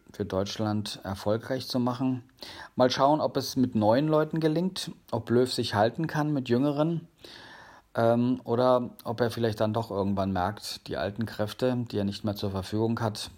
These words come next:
fehlen ihm dann auch, um wieder Top-Leistung zu bringen und gegen die anderen Nationalmannschaften zu bestehen.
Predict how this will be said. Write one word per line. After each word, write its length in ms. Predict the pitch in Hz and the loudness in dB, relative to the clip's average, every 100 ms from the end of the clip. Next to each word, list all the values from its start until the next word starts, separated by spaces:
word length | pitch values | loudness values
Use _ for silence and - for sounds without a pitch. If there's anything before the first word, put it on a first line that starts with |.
| _ | _
fehlen 360 | - - 104 117 | -12 -4 0 0
ihm 180 | 113 107 | -2 0
dann 340 | 101 104 107 - - - - - - | 0 0 -2 -8 -20 -20 -20 -20 -6
auch, 300 | 92 98 - | -2 -2 -4
um 260 | 95 98 | -2 -2
wieder 220 | 98 98 | -2 -4
Top-Leistung 680 | 95 92 - 78 92 - 90 | -2 -4 -2 -4 -4 -6 -6
zu 140 | - | -6
bringen 300 | 95 90 92 | -6 -4 -4
und 180 | 73 92 | -6 -8
gegen 200 | 87 87 | -6 -6
die 120 | 87 | -6
anderen 260 | 67 85 95 | -4 -2 -2
Nationalmannschaften 960 | 85 - 87 80 85 87 - 82 - | -2 -6 -6 -4 -4 -4 -6 -8 -10
zu 160 | - 90 | -10 -8
bestehen. 500 | 90 - 69 60 82 | -8 -8 -8 -8 -14